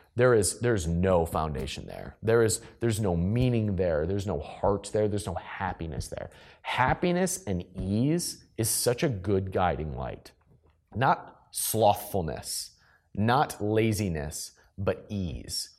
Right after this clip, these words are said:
Because we, we, we are all wired just a little bit differently. It's kind of like the universe conspires for us to work with one another.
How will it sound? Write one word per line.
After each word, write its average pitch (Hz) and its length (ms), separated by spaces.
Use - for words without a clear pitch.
Because 139 260
we, 151 160
we, 160 160
we 180 180
are 208 160
all 135 380
wired 95 520
just 101 180
a 113 40
little 92 260
bit 78 140
differently. - 580
It's 110 220
kind 226 320
of 143 120
like 127 260
the 117 80
universe 104 580
conspires 92 800
for - 160
us 87 120
to 85 120
work 78 240
with 95 180
one 71 160
another. 60 400